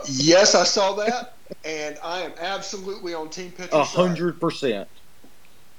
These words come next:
Speaker 2: If you
Speaker 1: Uh-huh.
Speaker 2: get in that box,
Speaker 1: Let,
Speaker 2: you better be
Speaker 1: he,
Speaker 2: ready
Speaker 1: he
Speaker 2: to
Speaker 1: threw
Speaker 2: hit.
Speaker 1: it,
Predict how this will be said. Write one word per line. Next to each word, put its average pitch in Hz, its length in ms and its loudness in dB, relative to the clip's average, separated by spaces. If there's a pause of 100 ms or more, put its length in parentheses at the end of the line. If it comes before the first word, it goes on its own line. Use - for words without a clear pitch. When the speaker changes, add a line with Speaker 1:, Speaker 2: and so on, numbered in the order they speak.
(260)
Speaker 2:
If 120 160 -2
you 180 100 4
Speaker 1:
Uh-huh. 160 80 0
Speaker 2:
get 196 120 4
in 170 60 -6
that - 180 -2
box, 175 240 4
Speaker 1:
Let, 180 160 -4
Speaker 2:
you 160 60 2
better 170 140 6
be 160 140 2
Speaker 1:
he, 156 60 2
Speaker 2:
ready 160 200 4
Speaker 1:
he 156 60 -2
Speaker 2:
to 131 120 -4
Speaker 1:
threw 131 140 2
Speaker 2:
hit. - 160 -8 (1300)
Speaker 1:
it, 170 240 -8